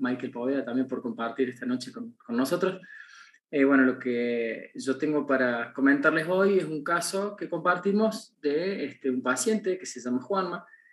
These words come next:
que, eh, tenía un problemita en su boca, eh, el cual por ahí vemos nosotros bastante frecuentemente en nuestro servicio,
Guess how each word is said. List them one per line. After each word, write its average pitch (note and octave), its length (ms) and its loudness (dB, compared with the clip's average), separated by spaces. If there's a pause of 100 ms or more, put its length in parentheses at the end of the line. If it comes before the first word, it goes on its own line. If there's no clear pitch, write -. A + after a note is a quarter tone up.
(200)
que, G3+ 340 4
eh, D3 400 4
tenía D#3 300 0
un D#3+ 120 -2
problemita C#3+ 460 0
en D3+ 60 -8
su - 140 -10
boca, F#3 460 2 (280)
eh, A#2+ 800 -4
el D#3 180 -6
cual F#3+ 180 4
por F#3 140 4
ahí F3+ 540 4
vemos F#3+ 280 -2
nosotros D#3 400 -8
bastante C#3 380 -6
frecuentemente D#3 840 -2
en C#3+ 40 2
nuestro C3+ 240 0
servicio, F#3+ 580 0